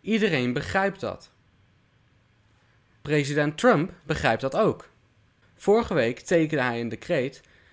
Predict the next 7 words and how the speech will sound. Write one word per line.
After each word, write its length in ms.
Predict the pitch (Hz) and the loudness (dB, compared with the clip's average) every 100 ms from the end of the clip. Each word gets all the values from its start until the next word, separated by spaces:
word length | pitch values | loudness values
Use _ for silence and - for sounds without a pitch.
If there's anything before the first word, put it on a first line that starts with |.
| _ - | _ -10
dat 200 | - 139 | -6 -4
de 80 | 139 | -2
monumenten 520 | 139 139 151 185 160 | -2 -2 -2 -2 -4
van 100 | 147 | -4
deze 280 | 127 131 127 | -4 -4 -6
bendes 400 | 113 104 110 120 | -4 -4 -6 -8
beschermt. 600 | - - 170 113 90 | -8 -4 -4 -6 -10